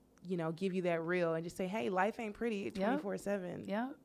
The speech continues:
Speaker 1: You know, 'cause it makes you feel isolated, like you're dealing with it by yourself.
Speaker 2: Yeah.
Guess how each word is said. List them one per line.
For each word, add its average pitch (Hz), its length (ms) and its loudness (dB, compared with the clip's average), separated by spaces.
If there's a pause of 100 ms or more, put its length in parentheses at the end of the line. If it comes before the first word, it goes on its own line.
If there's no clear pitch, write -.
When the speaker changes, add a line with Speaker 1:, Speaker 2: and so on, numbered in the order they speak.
(100)
Speaker 1:
You 190 140 -2
know, 202 280 0
'cause 190 140 -6
it 202 60 2
makes 214 240 -2
you 240 60 -4
feel 214 180 0
isolated, 180 640 0
like 180 160 -4
you're 180 100 -4
dealing 190 280 -2
with 196 140 -4
it 185 80 -4
by 180 120 -2
yourself. 202 440 -2
Speaker 2:
Yeah. 214 220 0